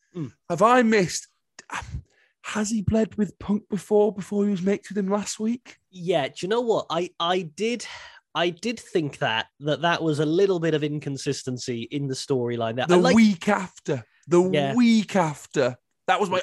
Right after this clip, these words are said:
Speaker 2: only issue.
Speaker 1: Yeah, no, I, there, there's no, that's one of those
Speaker 2: Like,
Speaker 1: things
Speaker 2: Punk,
Speaker 1: that someone
Speaker 2: Punk
Speaker 1: should have caught.
Speaker 2: referenced it in his promo. He literally said, "Thanks for the assist, Moxley." Like, Mox. Like,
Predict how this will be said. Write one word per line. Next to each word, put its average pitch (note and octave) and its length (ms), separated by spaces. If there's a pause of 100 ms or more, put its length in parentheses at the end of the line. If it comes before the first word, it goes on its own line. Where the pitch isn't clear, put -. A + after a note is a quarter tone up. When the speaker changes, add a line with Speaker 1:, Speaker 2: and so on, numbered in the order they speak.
(140)
Speaker 2:
only G#3 520
issue. D3+ 360 (680)
Speaker 1:
Yeah, E3+ 400
no, F3+ 220
I, E3 100
there, F#3 180
there's G3 240
no, F#3+ 220
that's D3 220
one D#3+ 200
of D#3+ 60
those D3+ 160
Speaker 2:
Like, F#3+ 100
Speaker 1:
things D#3 140
Speaker 2:
Punk, A3+ 140
Speaker 1:
that D3 100
someone D#3+ 240
Speaker 2:
Punk A3+ 80
Speaker 1:
should - 100
have A3+ 140
caught. - 80
Speaker 2:
referenced - 340
it F#3 160
in D#3+ 80
his D3+ 120
promo. E3+ 440 (300)
He E3+ 120
literally F#3+ 320
said, E3 280
"Thanks D#3+ 320
for F3 80
the D#3+ 60
assist, D#3 360
Moxley." B2+ 380
Like, C3 280
Mox. - 440 (300)
Like, D#3+ 280